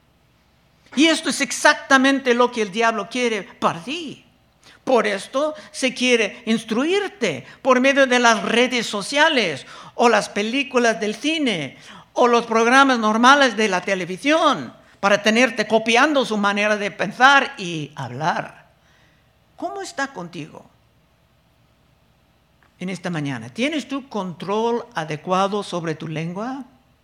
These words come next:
En la dedicación de niños que acabamos de observar, prometemos un buen ejemplo de la vida cristiana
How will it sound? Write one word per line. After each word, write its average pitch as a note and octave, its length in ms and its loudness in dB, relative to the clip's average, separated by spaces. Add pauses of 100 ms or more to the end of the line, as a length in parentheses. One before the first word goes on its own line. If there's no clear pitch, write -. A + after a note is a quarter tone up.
(1800)
En G#3 160 -2
la A3 140 6
dedicación A#3 680 4
de A3+ 120 0
niños C4 500 0
que G#3 120 -4
acabamos G#3+ 760 -2 (520)
de F#3+ 100 -4
observar, B3 960 2 (880)
prometemos C4 680 4
un C#4+ 180 2
buen C#4 240 4
ejemplo B3+ 680 0
de A3 140 0
la G#3+ 100 4
vida A#3 320 0
cristiana G3+ 800 -4